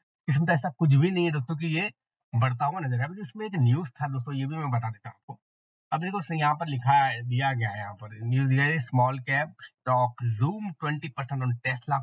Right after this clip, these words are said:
contract।" तो यहाँ पर देखो इनको Tesla का कॉन्ट्रैक्ट मिला है दोस्तों, यहाँ पर ट्वेंटी परसेंट का, इसलिए एक ही बार में jump ले लिया इसने। तो यहाँ पर, यहाँ पर बताया, देखो विजय केडिया ने यहाँ पर उस,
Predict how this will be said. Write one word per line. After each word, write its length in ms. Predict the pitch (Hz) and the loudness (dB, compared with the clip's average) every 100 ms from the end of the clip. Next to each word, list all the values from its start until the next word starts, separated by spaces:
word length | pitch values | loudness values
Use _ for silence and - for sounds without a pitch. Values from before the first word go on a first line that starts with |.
| 120 | -4
contract।" 560 | 113 113 123 117 - - _ _ _ _ | -8 -8 -8 -8 -10 -18 _ _ _ _
तो 40 | 165 | 4
यहाँ 340 | 123 117 139 | 6 4 2
पर 160 | 147 165 | -2 -6
देखो 220 | 160 170 | -4 -2
इनको 140 | 160 | -2
Tesla 540 | 170 - 131 - 175 160 | -4 -4 -6 -6 -6 -4
का 60 | 170 | -4
कॉन्ट्रैक्ट 500 | - 147 143 165 160 | -4 -4 -2 -2 -2
मिला 280 | 185 175 165 | -2 0 2
है 80 | 170 | 2
दोस्तों, 400 | 165 151 - 160 | -2 -4 -4 0
यहाँ 140 | 143 143 | 2 0
पर 100 | 147 | -2
ट्वेंटी 480 | - 143 143 165 | -6 -4 -4 -6
परसेंट 460 | 160 147 139 160 156 | -8 -6 -4 -4 -2
का, 80 | 156 | 0
इसलिए 440 | 147 120 165 143 | 0 -2 -4 -4
एक 80 | 151 - | -4 -4
ही 60 | |
बार 220 | 147 139 143 | 0 0 0
में 120 | 151 | -4
jump 320 | 113 139 143 139 | -2 0 0 2
ले 140 | 131 | 4
लिया 220 | 123 120 | 6 4
इसने। 360 | 113 120 113 - _ _ _ _ | 2 0 -2 -4 _ _ _ _
तो 60 | 180 | -2
यहाँ 340 | 156 123 143 | 2 4 2
पर, 180 | 165 175 | -2 -4
यहाँ 240 | 170 156 | 0 0
पर 120 | 156 165 | -2 -4
बताया, 380 | 151 147 156 | -4 0 2
देखो 240 | 156 180 151 | 2 -2 0
विजय 240 | 131 147 | 2 0
केडिया 340 | 160 160 160 156 | 0 -2 0 0
ने 100 | 160 | 2
यहाँ 140 | 143 | 2
पर 140 | 143 | 0
उस, 200 | 156 139 | -4 -6